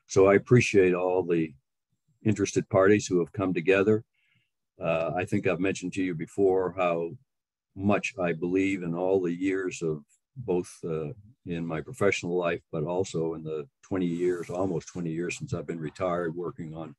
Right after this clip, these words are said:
innumerable committees over all kinds of different issues and continue to serve on boards, how critical the deliberative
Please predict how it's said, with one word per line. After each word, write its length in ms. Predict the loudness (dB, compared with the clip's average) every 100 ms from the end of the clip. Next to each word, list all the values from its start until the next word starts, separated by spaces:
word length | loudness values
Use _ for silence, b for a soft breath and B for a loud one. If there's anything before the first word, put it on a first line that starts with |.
| _ B B B B -20 -10 2
innumerable 640 | 6 8 8 6 4 4 0
committees 640 | 0 0 0 -6 -12 -16 _ _ _ _ _ _ _ _ -2
over 240 | 0 2
all 220 | 4 2
kinds 360 | 2 -2 -2 -6
of 120 | 0
different 300 | 0 0 -4
issues 420 | -4 -2 -4 -6
and 120 | -8 -6
continue 360 | 2 4 2
to 100 | 0
serve 320 | -2 0 0
on 160 | -2 -8
boards, 460 | -6 -6 -6 -8 -20 _ _ _ _ _
how 120 | 0
critical 720 | 4 4 4 4 2 0 -2 _ _ _
the 60 | -4
deliberative 640 | 0 4 4 2 0 -6